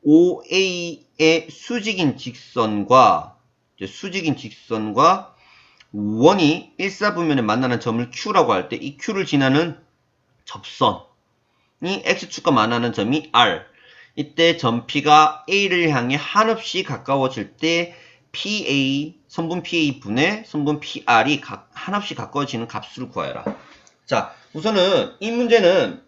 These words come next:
어, 여기 나와 있는 이 원의 이 그림을요, 좀 더 크게 확대해보고 문제를 접근해보도록 하겠습니다. 자, 확대했습니다. 지금 문제는 이십팔 페이지의 십이 번 문제입니다.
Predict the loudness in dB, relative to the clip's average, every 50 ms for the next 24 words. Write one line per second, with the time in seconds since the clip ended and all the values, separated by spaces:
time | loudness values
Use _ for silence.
0 | _ _ _ -2 0 2 2 2 0 0 0 2 4 6 6 6 4 2 0 -4
1 | -4 -4 -4 -4 -2 -2 0 2 2 4 4 2 2 0 -4 -8 -6 -4 -2 0
2 | 2 2 2 0 0 2 2 2 0 -2 -4 -12 -20 _ _ -2 0 0 0 -2
3 | -4 -6 -2 2 4 4 4 2 -2 -2 -2 -2 -2 0 2 2 4 4 4 2
4 | -2 -2 -2 0 -2 -2 -2 -4 -4 -2 0 0 0 0 -4 -8 -8 -4 -2 -2
5 | -2 -2 -2 -4 -4 -4 -4 -6 -8 -10 -10 -12 -12 -10 -10 -8 -10 -10 -12 -12
6 | -18 _ _ _ _ _ _ _ _ _ _ _ _ _ _ _ _ _ _ _
7 | _ _ _ _ _ _ _ _ _ _ _ _ _ _ -2 2 2 2 2 2
8 | 0 -2 -4 -4 -4 -4 -4 0 0 0 0 0 -2 -2 -2 -2 -2 -2 -2 -2
9 | -4 -8 -8 -8 -6 -4 -4 -2 0 2 2 2 2 2 0 0 -2 -2 -4 -6
10 | -8 -12 -14 _ -6 -4 -2 -2 -2 -4 -4 -2 -2 -2 -2 -4 -6 -6 -4 -2
11 | -2 0 -2 -4 -6 -6 -6 -4 -2 -2 -2 0 -2 -2 -2 -2 -4 -4 -4 -4
12 | -4 -4 -2 -2 -2 -2 -4 -6